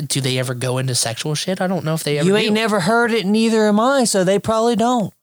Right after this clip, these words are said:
Speaker 1: I, I don't know, man. I
Speaker 2: That's, that's some real deep, weird
Speaker 1: I
Speaker 2: shit
Speaker 1: think,
Speaker 2: that I
Speaker 1: uh,
Speaker 2: thought
Speaker 1: but
Speaker 2: of that
Speaker 1: if
Speaker 2: I didn't think that was that weird. <laughs>
Speaker 1: if her personality is like a, you really fuck with her personality and it doesn't matter, I think at that point it doesn't matter whether she's disabled or not.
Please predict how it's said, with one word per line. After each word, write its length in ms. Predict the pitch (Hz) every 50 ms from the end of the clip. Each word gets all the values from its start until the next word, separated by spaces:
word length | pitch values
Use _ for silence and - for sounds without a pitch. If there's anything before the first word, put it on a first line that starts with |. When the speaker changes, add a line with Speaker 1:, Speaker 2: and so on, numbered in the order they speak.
| _ _ _ -
Speaker 1:
I, 200 | 131 139 147 - - - _ _ _ _ _ _ _ _ _ _ _ _ _ _ _ - -
I 100 | - -
don't 160 | 226 233 160
know, 160 | 123 120 120 117
man. 340 | 117 - - - - 139 - _ _ _ _ _ _ _ -
I 120 | 147 156 160
Speaker 2:
That's, 220 | 196 - - -
that's 260 | - 202 175 202 - -
some 180 | - 277 277 262
real 300 | 190 180 170 170 170 151
deep, 340 | 143 135 131 151 156 156 - _ _ _ -
weird 340 | 139 151 160 165 170 175 160
Speaker 1:
I 20 | - - - 185 208
Speaker 2:
shit 80 | 247 269
Speaker 1:
think, 120 | 285 269
Speaker 2:
that 100 | 180 165
I 100 | 165 151
Speaker 1:
uh, 40 | 151
Speaker 2:
thought 200 | 120 170 151 147
Speaker 1:
but 100 | 147 -
Speaker 2:
of 240 | - 156 170 196 175 170
that 100 | 175 165
Speaker 1:
if 40 | 165
Speaker 2:
I 100 | 170 180
didn't 260 | 190 202 196 190 180
think 260 | - 196 208 214 196 -
that 180 | - 185 180 175
was 220 | 180 180 170 165
that 220 | 185 185 196 190
weird. 200 | 190 220 240 233 - - - - - - 240 311
<laughs> 340 | - - - - - - -
Speaker 1:
if 140 | 185 185 -
her 100 | 294 311
personality 800 | - - 208 196 185 - 180 165 151 131 135 127 123 120 120 117
is 200 | 117 120 127 -
like 240 | - 120 120 113 -
a, 120 | - - - -
you 340 | - 101 143 143 135 139 139
really 280 | 139 135 135 139 139 127
fuck 280 | 123 - 123 120 - -
with 100 | 117 -
her 80 | 117
personality 760 | 113 123 120 - - 123 117 117 117 113 117 120 117 120 123 -
and 200 | - 120 120 120
it 120 | 123 123
doesn't 300 | 127 127 123 117 117 123
matter, 300 | 123 123 120 120 120 120 -
I 160 | - 135 139 139
think 220 | - 147 139 139
at 100 | 131 123
that 200 | 127 120 117 113
point 180 | - 123 123 120
it 120 | 117 117
doesn't 260 | 117 120 120 127 113 120
matter 240 | 117 117 123 120
whether 240 | 120 123 123 123 123
she's 220 | 123 - 127 117 -
disabled 520 | - 123 120 - 117 120 120 131 - -
or 80 | - -
not. 240 | 98 110 110 -